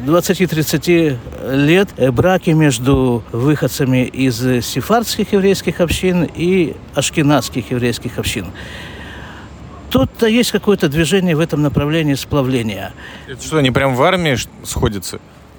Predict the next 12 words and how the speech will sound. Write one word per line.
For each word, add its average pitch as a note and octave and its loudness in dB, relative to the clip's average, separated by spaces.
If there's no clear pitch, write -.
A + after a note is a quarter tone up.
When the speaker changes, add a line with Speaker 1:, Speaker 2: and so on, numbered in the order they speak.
Speaker 1:
Нет, B2+ 4
они C#3 4
не C3 4
сходятся C#3 -2
в C3 0
армии, G#2+ -2
они C3 -2
сходятся C3+ -4
на B2+ -2
гражданке. B2 -2
<laughs> - -4
И F3+ 4